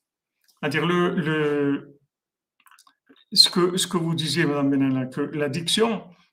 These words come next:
c'est-à-dire l'addiction, c'est le résultat de la frustration. Mais la frustration, c'est quoi ?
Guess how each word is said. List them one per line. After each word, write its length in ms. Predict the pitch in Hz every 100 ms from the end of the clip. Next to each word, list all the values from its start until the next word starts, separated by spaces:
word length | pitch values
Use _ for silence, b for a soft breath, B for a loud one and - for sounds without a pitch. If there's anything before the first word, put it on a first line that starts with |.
| _
c'est-à-dire 320 | - 143 147
l'addiction, 500 | 139 139 147 - 226
c'est 200 | 214 180
le 80 | 180
résultat 560 | 170 165 165 - 175 160
de 80 |
la 80 | 135
frustration. 800 | - 143 - 139 131 135 120 - b b b
Mais 100 | 156
la 80 | 139
frustration, 640 | 135 185 180 180 175 247 233
c'est 220 | - 170
quoi ? 360 | 196 254 254